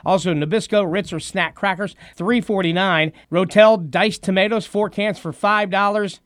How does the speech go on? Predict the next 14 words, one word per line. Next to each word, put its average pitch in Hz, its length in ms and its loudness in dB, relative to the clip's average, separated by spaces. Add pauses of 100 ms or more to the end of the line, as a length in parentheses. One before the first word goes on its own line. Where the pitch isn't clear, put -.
(120)
If 156 80 -6
you're 202 100 2
making 196 260 4
chili 262 300 4
or 202 80 2
nachos, 220 520 2
Rotel 202 600 2
diced 196 380 -2
tomatoes, 247 420 2
four 233 240 0
cans 226 320 -4 (200)
for 196 100 -2
five 220 240 4
dollars. 202 320 2